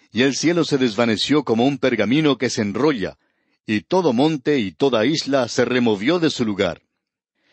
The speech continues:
Creemos que esto ha sido tomado muy literalmente. Tenemos que lo mismo se expresa ya en el libro del profeta Nahum, capítulo uno, versículo cinco,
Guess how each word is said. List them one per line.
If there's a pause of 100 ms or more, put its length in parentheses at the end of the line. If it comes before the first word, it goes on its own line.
(280)
Creemos
que
esto
ha
sido
tomado
muy
literalmente. (540)
Tenemos
que
lo
mismo
se
expresa
ya
en
el
libro
del
profeta
Nahum,
capítulo
uno,
versículo
cinco,